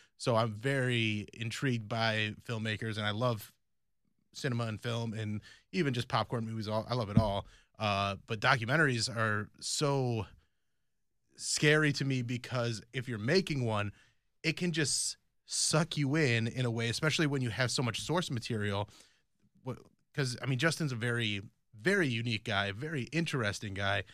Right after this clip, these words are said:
He's been through a lot of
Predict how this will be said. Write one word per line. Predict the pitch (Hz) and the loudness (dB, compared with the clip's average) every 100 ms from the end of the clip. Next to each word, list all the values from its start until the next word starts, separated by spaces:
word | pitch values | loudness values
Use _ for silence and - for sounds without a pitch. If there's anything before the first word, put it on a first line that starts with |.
| - _ _ _ | -20 _ _ _
He's | 127 117 | -4 -4
been | 104 - 190 | -2 4 4
through | 175 156 123 113 110 98 - _ _ - | 2 0 0 2 -2 -4 -10 _ _ -6
a | 123 | 0
lot | 131 120 | 2 2
of | 110 | 0